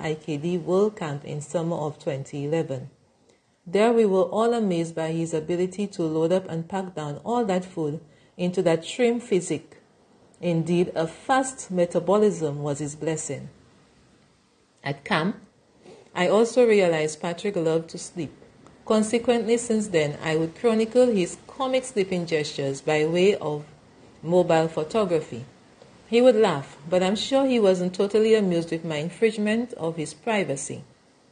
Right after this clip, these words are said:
On several occasions, when invited to visit, he would happily accept the opportunity to impart his knowledge and show his exceptional skill.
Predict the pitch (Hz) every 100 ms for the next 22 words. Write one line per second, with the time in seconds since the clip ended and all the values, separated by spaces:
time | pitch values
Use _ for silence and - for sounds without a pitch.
0 | _ _ _ 185 196 269 262 269 277 269
1 | 214 190 175 160 165 170 170 165 165 165
2 | 170 208 220 - _ _ _ _ _ -
3 | 175 202 180 151 147 156 190 180 175 190
4 | 214 214 233 208 180 - 175 156 160 156
5 | 156 - 180 190 196 170 147 165 202 196
6 | 196 185 175 165 151 143 143 - - -
7 | - 156 165 - - 208 220 196 180 165
8 | 151 - 180 180 180 160 151 - - 185
9 | 135